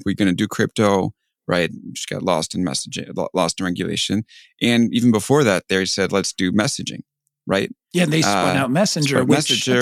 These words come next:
Speaker 2: the time
Speaker 1: and, right.
Speaker 2: seemed okay,
Speaker 1: And they, they,
Speaker 2: but
Speaker 1: but it was all predicated on this belief that you wanted to chat with businesses,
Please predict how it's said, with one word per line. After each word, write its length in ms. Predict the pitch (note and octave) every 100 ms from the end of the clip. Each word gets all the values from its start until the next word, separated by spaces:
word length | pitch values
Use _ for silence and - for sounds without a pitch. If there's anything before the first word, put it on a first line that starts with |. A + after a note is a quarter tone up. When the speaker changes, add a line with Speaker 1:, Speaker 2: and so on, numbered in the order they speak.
| A#2+
Speaker 2:
the 60 |
time 220 | A#2+ -
Speaker 1:
and, 160 | - F#3 F3+ - - -
right. 120 | C3
Speaker 2:
seemed 240 | F3 E3+ D3+
okay, 420 | C3 A#2+ - F#3+
Speaker 1:
And 140 | A#2+
they, 80 | B2+
they, 40 | A#2
Speaker 2:
but 240 | B2+ A#2+
Speaker 1:
but 100 | B2+
it 60 | B2
was 120 | D3
all 100 | F#3
predicated 560 | F3+ E3 E3+ - D3 B2+
on 140 | A#2+
this 100 | A2+
belief 320 | - A2+ A2 -
that 120 | D2+
you 100 | G2+
wanted 220 | A2 G#2
to 80 | E2+
chat 300 | - G2+ -
with 160 | - -
businesses, 680 | D#2+ - - - - -